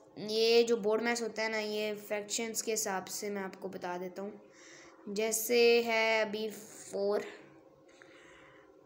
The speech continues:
um, four by, four by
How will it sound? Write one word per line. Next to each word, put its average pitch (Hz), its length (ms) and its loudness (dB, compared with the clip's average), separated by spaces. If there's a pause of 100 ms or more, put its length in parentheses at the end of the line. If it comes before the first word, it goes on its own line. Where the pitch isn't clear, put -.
(100)
um, 214 540 -2 (680)
four 214 200 0
by, 190 380 0 (2750)
four 208 200 0
by 214 400 4